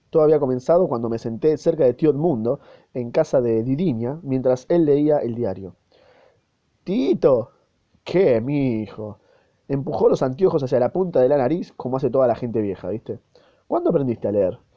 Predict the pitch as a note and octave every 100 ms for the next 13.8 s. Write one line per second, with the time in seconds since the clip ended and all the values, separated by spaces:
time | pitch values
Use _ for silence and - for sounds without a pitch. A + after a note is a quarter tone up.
0 | _ _ _ _ _ - A#2 A#2 B2 G#2+
1 | C3 A#2+ F#2 D#2+ - G#2+ G#2+ F2+ - G2+
2 | G2+ A2 G#2 F2+ G2+ F#2+ G#1 F2 - G2+
3 | _ _ _ _ - C3+ F4 D4+ C#3 A#2
4 | G#2 G#2+ _ - F#3 G3+ B2 C3 G#2 -
5 | C3+ A2+ B2 E4 F#2+ - _ _ _ _
6 | _ _ G4 G4 F#4 A#2 A2+ A#2 C#3+ G#3
7 | F#3 E3+ F#3 C3+ C#3+ B2 A2 G#2 G2 A2+
8 | C#3+ C3 A#2 D3 - A2 - A2+ C3 B2
9 | G2+ G2 G2 G#2+ A2 A#2 G#2+ D#3+ C#3+ D2
10 | G2 - - _ _ _ _ _ - G#4+
11 | D#3 A#2 F#2+ G#2+ - F2 - _ _ _
12 | _ _ _ _ _ - G2 E2+ E2 E2
13 | G#2 G#2 C3 A#2 G2 F#2 A#2 A2+